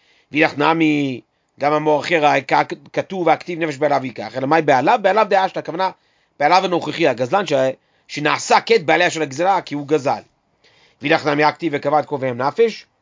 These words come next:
הכוונה, מה הטעם כאמר? מה הטעם "וכבד קובעם"? מדוע השם גוזל גוזליהם של העניים? שום דקה ונפש, כי הם גזלו את נ-, את הנפש על הנגזל.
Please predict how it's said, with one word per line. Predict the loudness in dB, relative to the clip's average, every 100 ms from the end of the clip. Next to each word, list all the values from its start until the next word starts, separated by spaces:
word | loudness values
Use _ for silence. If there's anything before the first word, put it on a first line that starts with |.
| _ _ _ _ -10
הכוונה, | -2 0
מה | 4 2
הטעם | 4 0
כאמר? | 2 0 0
מה | 0 0
הטעם | 2 -2 -2
"וכבד | -4 -2 -2
קובעם"? | -2 -2 -2 -2
מדוע | -6 -2 -2
השם | -2 -4
גוזל | -6 -4 -4
גוזליהם | -2 -4 0 2 2 0 -8 _ _ _ -10
של | 2 4
העניים? | 4 2 -2 -4 -4
שום | -8 -4
דקה | -4 -2 0 2 2
ונפש, | -2 0 -2 -2 -10 -8
כי | -4
הם | -4 -2
גזלו | -4 -4 -6 -8
את | -4
נ-, |
את | -2 0
הנפש | 0 0 -2
על | -4
הנגזל. | -2 -4 -2 -2 -2